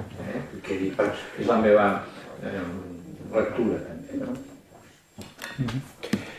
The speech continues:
Speaker 2: Per afegir una altra cosa, l'interès d'Aràbia Saudita i Qatar, bueno, d'aquests països per recolzar la, <clears throat> la rebel·lió,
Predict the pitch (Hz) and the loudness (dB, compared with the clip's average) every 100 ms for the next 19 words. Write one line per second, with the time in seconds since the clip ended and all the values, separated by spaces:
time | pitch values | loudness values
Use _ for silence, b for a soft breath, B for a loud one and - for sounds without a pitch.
0 | B - 147 160 151 175 180 160 160 185 | B 8 10 10 10 10 10 8 10 10
1 | 175 185 180 160 160 165 190 - 190 175 | 10 10 8 6 6 6 6 6 4 6
2 | 160 160 156 156 - 143 143 160 156 139 | 8 8 8 4 4 4 6 4 2 2
3 | 139 143 156 147 B B B B B B | 4 8 8 8 B B B B B B
4 | 160 151 151 170 - 180 196 180 160 - | 8 10 12 10 12 12 12 10 6 8
5 | 156 147 139 139 151 135 147 151 143 135 | 8 8 6 4 4 4 6 6 6 4
6 | 127 120 - - 190 147 143 - 156 151 | 0 -4 -10 2 10 10 8 2 8 10
7 | 151 147 151 180 180 185 | 12 12 12 12 12 10